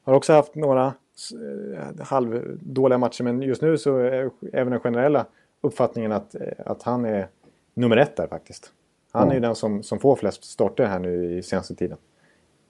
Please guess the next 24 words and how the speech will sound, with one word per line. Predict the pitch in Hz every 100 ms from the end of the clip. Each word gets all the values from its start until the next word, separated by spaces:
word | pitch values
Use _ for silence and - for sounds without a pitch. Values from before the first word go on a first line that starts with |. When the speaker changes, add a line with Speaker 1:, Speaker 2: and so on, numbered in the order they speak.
| -
Speaker 2:
Ja. | 127 - -
Speaker 1:
Ja, | 131 101 120 - - - - - _ -
ja. | 139
Och | 147 -
i, | - - 135 - 143
i, | -
korrekt | 147 135 -
så | - 117
också. | - - - _ _ _ -
Det | 117 113
är |
Speaker 2:
Den | 143 160
som | - 143
har | 143 139 135 135 139 135
ett, | 131 -
ett | 131 127 -
bevis | - 127 131 135 131
på |
motsatsen | 131 135 143 127 135
är | 127
väl | 123
då, | 117 107 95 101
eh, | 95 90 _ _ _ _ _ - - _ _ _
Schneider | - 120 127 117 92